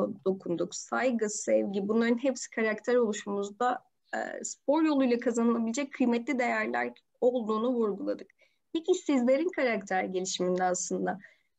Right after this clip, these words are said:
böyle küçük Necatiler, küçük Muratcanlar, küçük Sinanlar olduğunuzu düşünün.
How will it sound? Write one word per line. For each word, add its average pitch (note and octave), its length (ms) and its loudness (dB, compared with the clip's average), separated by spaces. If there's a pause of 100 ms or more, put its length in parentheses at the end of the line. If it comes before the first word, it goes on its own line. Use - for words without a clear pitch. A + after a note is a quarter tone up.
böyle A#3+ 160 4
küçük D4+ 380 -6
Necatiler, A#3+ 760 2
küçük - 320 -6
Muratcanlar, B3 640 2
küçük - 280 -8
Sinanlar B3 540 0
olduğunuzu A#3 600 0
düşünün. - 460 -10